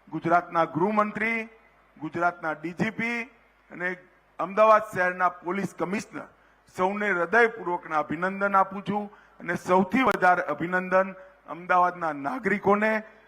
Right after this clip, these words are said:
આવનારા દિવસોમાં સુરક્ષિત અમદાવાદ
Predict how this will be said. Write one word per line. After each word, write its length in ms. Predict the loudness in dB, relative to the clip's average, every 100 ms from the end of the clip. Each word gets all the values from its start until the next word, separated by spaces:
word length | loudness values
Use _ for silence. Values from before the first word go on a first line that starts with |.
| 0
આવનારા 540 | 4 6 6 6 6
દિવસોમાં 760 | 2 -4 -4 -2 2 6 6 4 -2 -20 -20 _ -20 -8
સુરક્ષિત 680 | -2 2 2 2 4 4 4
અમદાવાદ 580 | 0 2 4 6 8